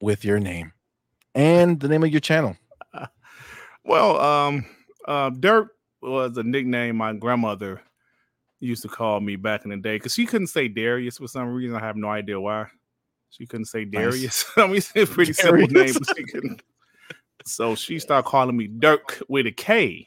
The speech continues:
Speaker 2: D I R K. But
Speaker 1: Oh.
Speaker 2: eventually it just evolved to Dirt, like, you know, the D I R T, like dirt on the ground. I, I, I, and it just stuck. <coughs> Excuse me, since I was, like, eleven,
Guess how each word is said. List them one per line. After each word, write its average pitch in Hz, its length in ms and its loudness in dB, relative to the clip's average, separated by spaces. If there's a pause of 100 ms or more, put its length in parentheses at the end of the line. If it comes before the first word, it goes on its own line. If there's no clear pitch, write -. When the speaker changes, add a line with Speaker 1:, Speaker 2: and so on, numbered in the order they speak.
(160)
Speaker 2:
D 117 220 -2
I 107 140 -4
R 107 200 -2
K. 113 480 -6 (800)
But 117 160 0
Speaker 1:
Oh. 107 80 -2
Speaker 2:
eventually 123 480 -4
it 120 80 -2
just 117 220 -6
evolved 117 640 -2
to 92 100 -10
Dirt, 110 520 2 (220)
like, 107 320 -4 (160)
you 107 80 -12
know, 98 100 -6
the 98 80 -6
D 107 320 0
I 120 200 4
R 113 120 2
T, 139 280 -4
like 110 240 -2
dirt 120 180 2
on 110 60 -2
the 107 80 -4
ground. 113 440 -2
I, 107 120 -2
I, - 180 -8
I, 123 560 -14
and 131 140 -4
it 127 60 -4
just 131 180 0
stuck. - 300 2 (300)
<coughs> - 640 -4
Excuse 180 540 6
me, 127 120 -4
since 131 220 -6
I 135 120 2
was, 131 160 -4
like, 123 280 -2 (1600)
eleven, 185 600 2